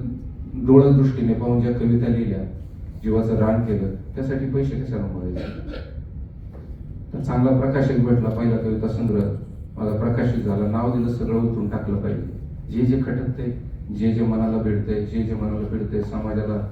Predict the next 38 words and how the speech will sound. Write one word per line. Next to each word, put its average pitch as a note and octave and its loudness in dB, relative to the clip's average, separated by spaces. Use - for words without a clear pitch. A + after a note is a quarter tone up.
खटकतंय, - 0
ते, A2+ -2
ते A2 0
सगळं A#2+ 0
उतरून G#2 4
टाकलं G2 0
पाहिजे. - -4
मी D3 2
का E3 2
सांगतोय E3 2
निर्मिती A#2 8
प्रक्रिया? A2 0
कारण D3+ 2
हे D3 6
सगळं E3+ 6
कळलं D#3+ 6
पाहिजे C3 6
आपल्याला. - 0
एकोणीसशे F3 4
शहाण्णव F3+ 6
पासून E3+ 2
कविता D#3+ 2
लिहिली D#3+ 4
आणि D#3+ 2
एकवीस E3 2
साली C3 4
कविता B2 4
संग्रह G2+ 0
आला. F2+ -4
इतका D3 4
वर्षात D#3+ 2
आपल्याला, C#3+ 0
अ, A2 4
वेटिंग C3+ 8
पिरियड A#2 6
आहे - 4
किंवा C3+ 0
त्याकडं C#3+ 0